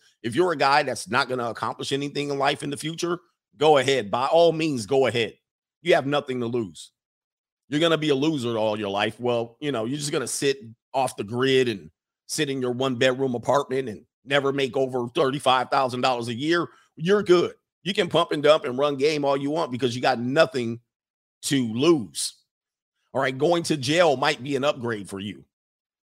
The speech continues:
But if you plan on becoming somebody, be careful with these tactics and games.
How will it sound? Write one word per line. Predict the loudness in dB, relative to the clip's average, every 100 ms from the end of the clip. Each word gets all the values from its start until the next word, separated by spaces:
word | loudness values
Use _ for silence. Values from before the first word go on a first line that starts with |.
| _ _ -20 -20 -20 -20 -14 -14 _ -14 _ -20 -20 -20 -20 _ _ _ _ _ _ _ _
But | -2 -2
if | -2
you | -2
plan | 0 2 2
on |
becoming | 2 2 2
somebody, | 0 0 0 0 -6 _ _ _ _ _ -10
be | -10
careful | 2 2 4 0
with | -2 -4
these | -6 -4
tactics | -2 -2 -2 -8
and | -6 -4
games. | -4 -6 -12 -20